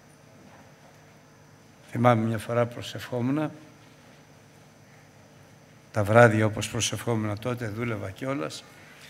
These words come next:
και ήμουνα στον καναπέ και προσευχόμουν, βλέπω απέναντί μου τον Κύριο και δίπλα του το σώμα μου. Και με ρωτάει, μου μίλαγε, "Τι είναι αυτό;"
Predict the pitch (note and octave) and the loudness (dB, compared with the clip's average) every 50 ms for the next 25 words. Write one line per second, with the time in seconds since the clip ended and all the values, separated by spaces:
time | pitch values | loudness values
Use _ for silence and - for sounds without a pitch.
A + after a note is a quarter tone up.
0 | - - - - - - - - B2 A#2+ A#2+ A#2+ A2+ - - B2 A#2 A2 G#2+ G2+ | -20 -20 -20 -20 -20 -20 -6 -2 0 2 4 4 4 4 2 2 4 6 8 8
1 | G#2 G2+ F#2 - C3 C3+ C3+ B2 - - B2+ A#2+ B2 A2 - - A#2 - - B2 | 8 6 6 6 4 4 4 2 -2 -6 -8 -6 -6 -8 -8 -8 -10 -10 -8 -6
2 | A#2+ B2 A#2+ A2+ A2 A#2 A#2 A#2 A#2 A#2 G#2+ - A#2+ A#2+ B2 A#2+ A#2 A2+ G2+ A#2+ | -6 -4 -4 -4 -4 -6 -8 -6 -6 -8 -8 -4 -4 -2 0 0 0 0 0 0
3 | C3 C3 C#3 D3+ D3 - - - - - - - - - - G2+ G2 F#2 - C3 | 0 2 0 -2 -4 -6 -10 -18 -20 -20 -20 -20 -20 -12 -8 -8 -8 -4 2 2
4 | C3+ C3+ C3+ C#3 C3+ C3+ - G#2 G2 A#2+ B2 A#2+ B2+ B2+ A#2+ A#2+ - C3+ B2+ - | 4 6 6 4 2 0 -4 -6 -4 -4 -6 -4 -6 -6 -6 -6 -8 -10 -10 -8
5 | - A#2 G#2 - - C#3 B2+ G#2 G#2 G2+ G2 G#2 G2+ G2+ F#2+ - - - - - | -8 -8 -8 -4 -2 -2 -2 -2 -2 -4 -6 -8 -10 -12 -14 -18 -20 -20 -20 -20
6 | - - - - - - - - - - - - - - - - - - - - | -20 -20 -20 -20 -20 -20 -20 -20 -20 -20 -20 -20 -20 -20 -20 -20 -20 -20 -20 -20
7 | - - - - B2+ A#2 A#2 B2 A#2 A#2 A#2 A#2 - C#3+ C3+ B2 A2 G2+ F#2+ F#2 | -20 -20 -8 -6 -4 0 2 2 2 2 0 4 8 10 10 10 8 6 0 -6
8 | - - - - - D#3 F#3 G#3+ A#3 F#3+ B2+ G2 G2+ G2 F#2+ F#2+ - - - - | -12 -16 -20 -10 -8 -6 -6 -4 -4 -4 -4 -6 -6 -8 -12 -14 -16 -20 -20 -20
9 | - - - - - - - - - - - - - - F#3 G3+ G#3+ F#3 D#3 C#3 | -20 -20 -20 -20 -20 -20 -20 -20 -20 -20 -20 -20 -8 -2 0 0 2 6 6 6
10 | - - - C#3+ C#3+ E3 F3+ F3 | 6 4 2 0 0 0 0 -6